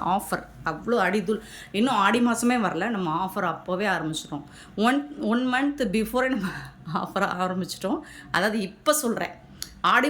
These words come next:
மாசத்துக்கு முன்னாடி இல்ல, இப்போ இ-, இதுக்கு முன்னாடியே நம்ம ஆரம்பிச்சிட்டோம். இனிமே நம்ம ஆஃபர் போட்டு கிட்டத்தட்ட இப்போ ஒன்னு, one or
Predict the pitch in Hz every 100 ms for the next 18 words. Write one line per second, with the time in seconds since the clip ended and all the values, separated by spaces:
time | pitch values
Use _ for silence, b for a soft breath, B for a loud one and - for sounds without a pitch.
0 | 262 247 247 220 226 202 202 190 160 175
1 | 226 202 175 185 180 175 165 B B -
2 | 190 202 - 190 214 247 269 285 220 190
3 | 185 170 170 170 185 180 175 180 233 269
4 | 233 202 208 - 196 196 202 214 196 180
5 | 190 185 - 196 208